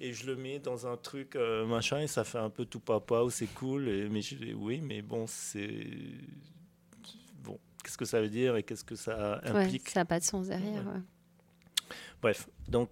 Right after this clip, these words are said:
Speaker 1: j'ai fait ça pendant deux ans. Et en même temps, j'ai fait, euh, une vraie,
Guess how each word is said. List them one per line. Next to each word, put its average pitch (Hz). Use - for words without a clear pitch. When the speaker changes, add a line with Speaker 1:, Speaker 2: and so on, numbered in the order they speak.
Speaker 1:
j'ai 123
fait 135
ça 135
pendant 127
deux 110
ans. 120
Et 120
en 113
même 120
temps, 135
j'ai 117
fait, 123
euh, 104
une 110
vraie, 110